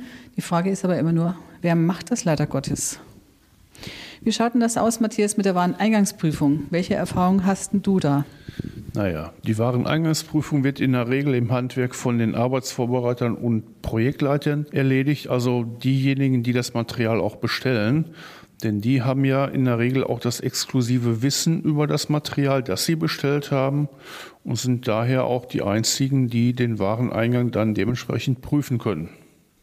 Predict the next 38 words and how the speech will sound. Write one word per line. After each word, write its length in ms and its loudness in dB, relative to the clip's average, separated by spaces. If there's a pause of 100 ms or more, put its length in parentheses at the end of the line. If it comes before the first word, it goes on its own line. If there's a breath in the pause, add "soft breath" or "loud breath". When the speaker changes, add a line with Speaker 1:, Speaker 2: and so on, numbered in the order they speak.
(120)
Speaker 1:
Die 80 -2
Frage 340 0
ist 140 -2
nur, 180 0
sind's 320 -2
denn 160 2
die 100 -2
richtigen? 540 0 (300)
Speaker 2:
Nee, 240 2
eigentlich 440 0
nicht, 240 0
denn 120 0
das 180 0
sind 160 -2
ja 240 0 (680)
in 120 0
der 120 2
Regel 220 2
die 80 2
teuersten 520 0
Mitarbeiter 640 -2
im 140 2
Betrieb. 500 -2 (540 loud breath)
Ne, 160 2
und 240 0
in 220 2
der 200 0
Zeit, 600 -2 (120)
die 380 0
sie 180 2
für 140 -4
die 160 0
Wareneingangsprüfung 920 0
aufwenden, 720 0
können 300 0
sie 220 2
halt 320 0
nicht 640 0